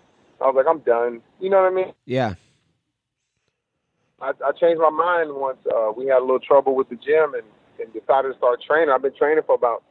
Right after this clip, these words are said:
Speaker 1: four, four to five weeks before they called me. You know, I wasn't in the best shape in the world. I was pretty heavy, you know, and, uh, but I was okay. I've been sparring. I've been running.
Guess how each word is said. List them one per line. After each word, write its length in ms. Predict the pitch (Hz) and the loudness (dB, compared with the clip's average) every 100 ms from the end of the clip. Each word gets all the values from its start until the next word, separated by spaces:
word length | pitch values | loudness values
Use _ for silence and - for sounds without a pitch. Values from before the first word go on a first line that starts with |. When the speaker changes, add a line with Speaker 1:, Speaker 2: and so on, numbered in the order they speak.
| _ | _
Speaker 1:
four, 320 | 151 147 151 147 | 0 0 0 -2
four 160 | 147 147 | -2 -2
to 60 | |
five 300 | - 139 127 | 0 0 0
weeks 160 | 143 151 120 | -4 -12 _
before 200 | _ 127 | _ -4
they 80 | 113 | -2
called 300 | - 139 131 | 0 0 0
me. 100 | 113 _ _ _ _ _ _ | -8 _ _ _ _ _ _
You 100 | 131 | -8
know, 80 | 127 | 0
I 60 | 170 | 2
wasn't 220 | 214 175 | 4 2
in 60 | 143 | -4
the 60 | |
best 280 | - 175 - | 0 0 0
shape 160 | 127 - | -6 -6
in 60 | |
the 80 | 110 | -8
world. 180 | 113 131 | -2 2
I 20 | 180 | 2
was 100 | - | 0
pretty 200 | 147 110 | -8 -6
heavy, 320 | 113 139 107 95 _ | -6 -6 -6 -18 _
you 120 | 113 | -12
know, 260 | 117 120 131 - - _ - 110 | -4 -4 -4 -14 -20 _ -10 -8
and, 100 | 107 | -8
uh, 140 | 101 | -4
but 100 | 131 - | 0 2
I 40 | 254 | 2
was 160 | 196 180 | 2 0
okay. 400 | 165 175 190 208 | 0 0 -2 -2
I've 200 | 143 185 | 0 0
been 140 | 190 170 | -2 -10
sparring. 420 | _ 151 160 170 | _ 2 4 2
I've 140 | 170 165 | 0 -2
been 100 | 151 | -4
running. 460 | 143 151 160 170 | -2 -2 -2 -6